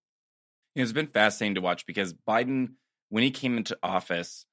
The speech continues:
you know, talking to people that had advised him for a long time, one of the things he really wanted to do was to, quote unquote, "end the, the war on terror." He wanted to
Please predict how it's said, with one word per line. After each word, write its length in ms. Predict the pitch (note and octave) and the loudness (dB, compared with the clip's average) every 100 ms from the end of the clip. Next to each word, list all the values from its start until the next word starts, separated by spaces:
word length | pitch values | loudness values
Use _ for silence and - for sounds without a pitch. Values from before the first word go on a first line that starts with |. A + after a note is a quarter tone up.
| _ | _
you 120 | - | -8
know, 40 | F#2 | -6
talking 420 | - G2 - F#2+ | 2 2 2 2
to 400 | F#2 F2+ F2+ F2 | 4 6 4 2
people 300 | - F#2+ F2+ | -2 -8 -4
that 120 | F2 E2+ | -4 -2
had 380 | F#2 F2 E2+ - | 0 0 0 -4
advised 460 | F2+ E2+ F2 F2 - | -6 -2 -2 -2 -6
him 180 | F2 E2+ | -8 -6
for 120 | F2 | -6
a 60 | |
long 320 | F2 F2 E2+ F2+ | -4 -4 -4 -4
time, 500 | E2+ F2+ F#2 G#2 G#2+ _ - | 0 2 2 0 -6 _ 0
one 140 | A#2+ | 2
of 40 | |
the 60 | C3 | 2
things 240 | B2 A#2 | 2 0
he 100 | - | 0
really 300 | F#2+ F#2+ G2 | -2 2 2
wanted 320 | F2+ F2+ F2+ E2+ | 2 0 -2 -4
to 120 | C#2+ | -6
do 220 | G2+ G#2 | -2 0
was 300 | F2+ F2 - | 0 -2 -2
to, 160 | F2+ F2 | -4 -4
quote 200 | - A2 | -2 -2
unquote, 260 | G#2 - _ | -2 -6 _
"end 320 | A2 G#2 G2+ E2+ | 2 2 0 -2
the, 180 | G2 F2 - _ | -4 -4 -8 _
the 80 | G2 | -4
war 300 | F#2+ F#2+ F#2 | 0 2 2
on 220 | E2 D#2+ | 0 -4
terror." 380 | - E2 G#1 C#2 | -6 -2 -2 -2
He 140 | F2+ | -4
wanted 320 | G2 G#2 G#2 F#2+ | -2 2 2 2
to 220 | G2 F#2+ | 0 0